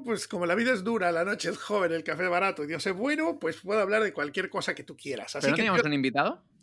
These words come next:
Speaker 1: Tenemos un invitado. ¿Quieres que, quieres que venga ya?
Speaker 2: Ah, tráelo ya, ¿no? O,
Speaker 1: Tra-,
Speaker 2: o abrimos,
Speaker 1: que, que
Speaker 2: o abri-, o abrimos un tema. Pasa
Speaker 1: Ah,
Speaker 2: que
Speaker 1: abre,
Speaker 2: sí.
Speaker 1: abre un tema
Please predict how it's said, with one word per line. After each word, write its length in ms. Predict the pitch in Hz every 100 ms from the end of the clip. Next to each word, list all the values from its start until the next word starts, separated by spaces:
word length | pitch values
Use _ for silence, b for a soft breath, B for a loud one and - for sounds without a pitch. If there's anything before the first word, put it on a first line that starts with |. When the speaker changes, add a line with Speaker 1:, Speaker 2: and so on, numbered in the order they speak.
| b b -
Speaker 1:
Tenemos 540 | 143 143 160 214 -
un 100 | 196
invitado. 300 | 214 170 - -
¿Quieres 320 | 240 349 -
que, 260 | - 214 -
quieres 260 | 254 277
que 140 | - 165
venga 320 | 202 214 160
ya? 400 | 151 135 165 330 _ _ _ _ - 107 -
Speaker 2:
Ah, 280 | 101 117 127
tráelo 300 | 120 127 139
ya, 220 | 123 170
¿no? 220 | 202 359 -
O, 180 | 143 139
Speaker 1:
Tra-, 60 |
Speaker 2:
o 40 | 135
abrimos, 320 | 131 160 185
Speaker 1:
que, 120 | 214
que 80 | 214
Speaker 2:
o 40 | 156
abri-, 200 | 151 175
o 80 | 160
abrimos 300 | 160 202 208
un 120 | 208
tema. 360 | 160 120 - - _ b b
Pasa 160 | 139 208
Speaker 1:
Ah, 80 | 247
Speaker 2:
que 80 |
Speaker 1:
abre, 120 | 294 285
Speaker 2:
sí. 260 | - - -
Speaker 1:
abre 200 | 277 302
un 140 | 277
tema 280 | 262 262 285